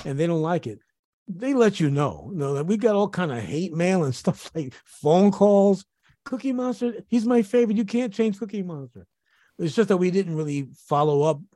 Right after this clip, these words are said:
I guess, the right way to make sure people understood that he wasn't gonna just be Vegetable Monster. But again, I, I like the fact that the fans know that that show belongs to them, not to us. We're the stewards of it,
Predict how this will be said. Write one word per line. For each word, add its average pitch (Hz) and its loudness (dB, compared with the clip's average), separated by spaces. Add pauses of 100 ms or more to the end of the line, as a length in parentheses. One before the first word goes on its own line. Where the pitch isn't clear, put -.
I 131 -8
guess, 135 -4
the 123 -10
right 131 -6
way 139 -2
to 139 -6
make 117 -4
sure 135 -6
people 123 -8
understood 123 -4 (600)
that 127 -4
he 160 0
wasn't 185 0
gonna 147 -2
just 123 -8 (380)
be 123 -6
Vegetable 127 -4
Monster. 110 -12 (640)
But 208 -4
again, 151 -4 (100)
I, 180 -6 (100)
I 180 0
like 208 4
the 160 -8
fact 143 -8
that 135 -12
the 127 -10
fans 139 -10
know 160 0
that 127 -4
that 147 2
show - 2
belongs 139 -2
to - -10
them, 104 -8 (360)
not 151 -2
to 175 -6
us. 147 -4
We're 156 2
the 160 -4
stewards 156 -4
of 104 -12
it, 92 -20